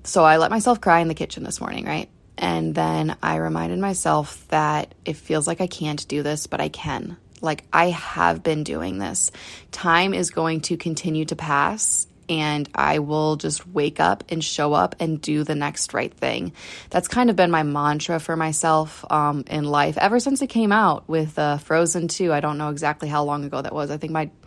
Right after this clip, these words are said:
oldest was two, so maybe three years ago. Ever since that movie came out with the song Do the Next Right Thing, um, it's a kid's movie, but man, that song really changed my life, and it has been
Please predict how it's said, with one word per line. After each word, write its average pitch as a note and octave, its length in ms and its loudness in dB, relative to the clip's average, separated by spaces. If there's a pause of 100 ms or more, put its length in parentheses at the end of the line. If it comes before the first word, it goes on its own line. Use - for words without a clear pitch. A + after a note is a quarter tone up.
(380)
oldest F#3 260 4
was F3 140 -2
two, G#3+ 240 4
so G#3 140 2
maybe E3+ 180 2
three E3+ 220 2
years G#3 200 4
ago. A#3 320 6 (640)
Ever F#3+ 160 6
since G#3+ 220 2
that A3 100 8
movie G3 260 6
came F#3+ 220 2
out E3 140 6
with E3+ 100 0
the E3+ 80 -2
song E3 240 2
Do E3 160 2
the E3+ 100 4
Next D#3+ 400 0
Right G3 220 4
Thing, D#3 640 0 (120)
um, D3 540 -2 (440)
it's - 100 -10
a - 40 -10
kid's G#3+ 240 8
movie, A3 300 8
but D#3 140 2
man, F3+ 240 4
that E3 120 0
song D#3+ 220 2
really D#3+ 200 2
changed D#3 340 -4
my D3 120 -2
life, C#3 360 -2
and D3 200 -4
it D3 140 -2
has D3 300 -2
been D3+ 500 0